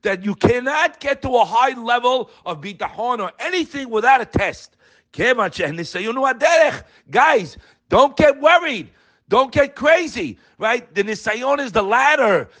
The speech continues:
That's how I get closer to Hashem. Grab it, man, and go.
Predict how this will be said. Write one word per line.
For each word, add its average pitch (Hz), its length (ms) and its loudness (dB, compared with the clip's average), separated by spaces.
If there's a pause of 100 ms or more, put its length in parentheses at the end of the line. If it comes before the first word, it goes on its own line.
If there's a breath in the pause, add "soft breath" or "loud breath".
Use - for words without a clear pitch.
That's 247 240 -2
how 247 160 2
I 240 100 0
get 226 240 -8
closer 254 320 -6
to - 120 -10
Hashem. 233 520 -4
Grab 269 420 0
it, 202 220 -6
man, 196 360 -4
and 185 200 -16
go. 240 400 2